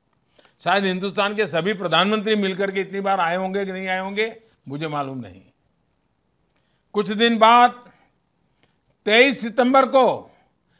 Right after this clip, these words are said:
एक बार फिर मैं नॉर्थ ईस्ट में सिक्किम आ रहा हूं। संभवतः उस दिन सिक्किम में भाई बहनों के बीच में रहूंगा, उनसे बात करूंगा।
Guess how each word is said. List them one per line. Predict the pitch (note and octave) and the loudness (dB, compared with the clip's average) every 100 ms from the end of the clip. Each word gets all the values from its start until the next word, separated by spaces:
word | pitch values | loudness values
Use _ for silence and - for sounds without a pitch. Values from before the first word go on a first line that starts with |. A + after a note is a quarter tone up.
| _ _ D3 | _ _ 0
एक | F#3+ A3 F#3+ | 4 4 2
बार | G#3 A3 | 2 2
फिर | - - C#4 D4 F#3 A#2 _ _ _ _ _ _ _ _ | 0 0 2 4 2 -6 _ _ _ _ _ _ _ _
मैं | B2 D#3 F#3 F#3+ F3 | -10 0 2 4 0
नॉर्थ | D#3 F3+ F#3+ E3+ | 0 0 0 -2
ईस्ट | F3 | -8
में | F#3 G#3 | -6 -8
सिक्किम | - F#3+ G#3 G3+ | -8 -12 -8 -6
आ | F3+ | -4
रहा | D#3+ C3 B2 | -4 -6 -8
हूं। | G2+ G2 _ _ _ _ _ _ _ _ _ _ _ | -16 -20 _ _ _ _ _ _ _ _ _ _ _
संभवतः | - E3 F#3 G3+ G#3 G#3+ G#3+ A#3 - _ _ _ _ _ _ _ _ _ | -8 -2 4 4 4 4 2 -2 -8 _ _ _ _ _ _ _ _ _
उस | D#3 | -8
दिन | D#3 F3 | -6 -8
सिक्किम | - E3 E3 F#3 | -8 -10 -8 -4
में | F#3 D#3+ | -2 0
भाई | D3 E3+ | 0 0
बहनों | E3 F3 | 0 -2
के | E3+ | -4
बीच | D3+ D#3+ D#3 | -6 -6 -6
में | E3+ | -6
रहूंगा, | D3+ C#3 E3+ F3 | -4 -4 -4 -4
उनसे | F3 D3 | -4 -8
बात | C3 C#3 D#3 | -6 -6 -6
करूंगा। | F3+ E3+ F3+ F3+ | -8 -12 -10 -12